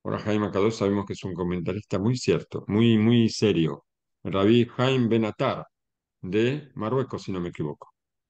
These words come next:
En Marruecos, por ahí, por toda esa zona de Marruecos, Túnez, tu-, o Tunisia, como se dice, el Rabbi Haim Ben Attar.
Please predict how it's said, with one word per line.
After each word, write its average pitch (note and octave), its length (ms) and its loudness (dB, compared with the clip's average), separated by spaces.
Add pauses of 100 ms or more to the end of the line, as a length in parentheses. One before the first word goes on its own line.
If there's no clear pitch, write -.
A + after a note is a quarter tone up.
(1000)
En A2+ 60 2
Marruecos, C3 460 4
por D3 120 4
ahí, A#2 260 4
por B2+ 180 -2
toda F3+ 200 4
esa D3 140 0
zona C#3 280 2
de A2+ 80 2
Marruecos, A2+ 440 0
Túnez, A#2+ 520 -4 (460)
tu-, F#2+ 100 -12
o F2+ 200 -10
Tunisia, G2+ 480 -2
como E2 160 -8
se F2+ 120 -6
dice, A#2+ 280 -4 (1200)
el G2 160 -4
Rabbi G#2+ 300 2
Haim C3+ 260 2
Ben A#2 160 6
Attar. E2 300 -2